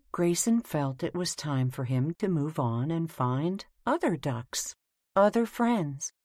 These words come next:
other horizons. And without even returning to the nest, Grayson walked as far as his legs could take him from that barnyard, long into the night, and found a stream.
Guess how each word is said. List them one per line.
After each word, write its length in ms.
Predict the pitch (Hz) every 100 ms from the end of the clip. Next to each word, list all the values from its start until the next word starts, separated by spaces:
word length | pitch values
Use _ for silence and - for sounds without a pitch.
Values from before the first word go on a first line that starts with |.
| _ _
other 400 | 143 180 143 113 -
horizons. 800 | 135 143 160 160 - 123 120 - _ _ _ _ _ -
And 160 | 131 127
without 460 | 127 135 147 196 - -
even 380 | 143 170 175 117
returning 640 | 123 - 139 139 156 180
to 140 | - 170
the 140 | 165
nest, 460 | 156 135 127 - - _ _ -
Grayson 540 | 135 135 135 127 120
walked 380 | 120 139 131 -
as 160 | 113 -
far 340 | - 147 156
as 180 | 156 127
his 220 | 120 -
legs 320 | 139 151 143 -
could 220 | 135 127
take 280 | - 147 -
him 200 | 120 120
from 220 | 139 123
that 300 | 120 110 -
barnyard, 600 | 135 123 127 120 107 110 _ _ _ _
long 420 | 120 143 143 143 147
into 280 | 151 156
the 100 | 180
night, 320 | 170 156 143 135 _ _ _ _
and 200 | 254 262
found 340 | - 240 240 240
a 60 |
stream. 680 | - - 277 277 208 151 135